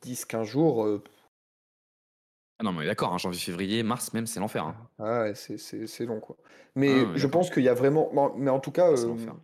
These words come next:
Speaker 1: enfin, même si je suis pas fan du play-in, on peut pas enlever à Adam Silver de travailler là-dessus et d'essayer de contenter au maximum, euh, les fans en, euh,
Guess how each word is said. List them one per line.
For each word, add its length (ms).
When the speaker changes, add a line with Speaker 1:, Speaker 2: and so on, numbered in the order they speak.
Speaker 1:
enfin, 200
même 160
si 160
je 80
suis 120
pas 160
fan 220
du 100
play-in, 440
on 80
peut 120
pas 100
enlever 360
à 140
Adam 260
Silver 440
de 360
travailler 480
là-dessus 500
et 60
d'essayer 300
de 100
contenter 440
au 40
maximum, 520
euh, 420
les 200
fans 420
en, 340
euh, 580